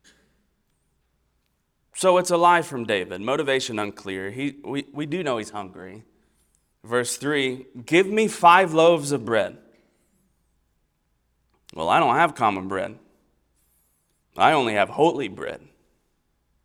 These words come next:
What's the priest talking about? Well, Ahimelech is speaking about this bread of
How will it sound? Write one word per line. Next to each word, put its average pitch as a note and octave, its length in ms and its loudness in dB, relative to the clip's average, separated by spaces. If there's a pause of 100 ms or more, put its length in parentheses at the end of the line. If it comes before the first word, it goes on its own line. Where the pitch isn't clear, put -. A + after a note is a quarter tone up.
(1120)
What's - 220 -6
the D3+ 80 -10
priest C#3 340 -6
talking A#2+ 380 4
about? F2+ 460 -2
Well, A2 280 0
Ahimelech A#2 540 -2
is G2 120 -10
speaking C3 420 -8
about A2+ 240 0
this A2 160 -12
bread A#2 320 -2
of G2+ 180 -6